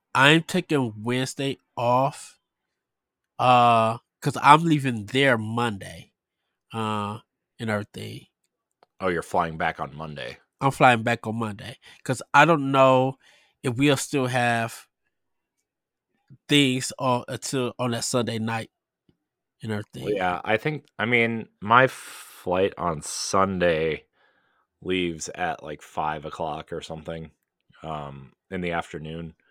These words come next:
Speaker 1: Uh-huh.
Speaker 2: So I'll need to get to the airport by, like, two o'clock, but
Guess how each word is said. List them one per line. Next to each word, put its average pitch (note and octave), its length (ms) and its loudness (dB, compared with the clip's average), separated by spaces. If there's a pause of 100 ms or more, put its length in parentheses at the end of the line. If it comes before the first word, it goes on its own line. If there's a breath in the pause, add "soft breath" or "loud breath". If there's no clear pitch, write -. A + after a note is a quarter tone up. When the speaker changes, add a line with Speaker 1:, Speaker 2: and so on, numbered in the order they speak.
(180)
Speaker 1:
Uh-huh. A#2 300 2 (480)
Speaker 2:
So E2+ 380 -2
I'll F#2 500 0
need E2 280 -8
to E2 60 -8
get - 300 -6
to F2+ 100 -8
the D2 100 -4
airport D#2 420 -6
by, D#2 120 -10
like, C2 220 -10
two D2+ 200 -8
o'clock, C#2+ 480 -8
but D2+ 220 -6